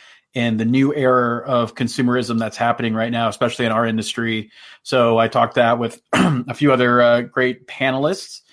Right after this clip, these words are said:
and, uh, we, we just talked about content marketing, things they could do, but also giving them some tactical advice on step by step, which is something that I went into instead of that thirty thousand overview crap that you get at most conferences. Nothing against them, but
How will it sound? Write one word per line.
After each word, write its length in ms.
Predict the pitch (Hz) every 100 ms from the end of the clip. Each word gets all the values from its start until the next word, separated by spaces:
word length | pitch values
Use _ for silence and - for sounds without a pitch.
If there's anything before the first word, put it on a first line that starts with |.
| - _ _ -
and, 320 | 127 120 117
uh, 320 | 120 120 120
we, 180 | 127 127
we 120 | 131
just 180 | 123 120
talked 220 | 131 135
about 200 | 127 131
content 380 | - 143 147 131
marketing, 400 | 120 160 120 104
things 240 | 117 117 113
they 100 | 113
could 160 | 110
do, 200 | 123 123
but 100 | 120
also 260 | 147 - 170
giving 340 | 160 165 165
them 140 | 147 143
some 220 | 139 123
tactical 580 | 131 127 143 - 127 117
advice 440 | 107 117 117 -
on 140 | 110
step 400 | 107 - 131 120
by 160 | 120 117
step, 440 | - - 120 117 _ - _ -
which 140 | 120
is 80 | 117
something 260 | 120 120 113
that 100 | 117
I 120 | 160
went 200 | 135 123
into 280 | 117 131 120
instead 260 | 117 170
of 60 | 156
that 160 | 131
thirty 200 | - 127
thousand 380 | 123 123 120 113
overview 440 | 117 113 107 110 107
crap 420 | - 113 110 -
that 120 | 117
you 100 | 113
get 180 | 110 110
at 80 | 104
most 240 | 110 -
conferences. 800 | 113 110 113 107 113 110 104 - - - -
Nothing 400 | 147 156 185 185
against 420 | 165 147 139 -
them, 380 | 120 120 120 120
but 400 | 123 117 117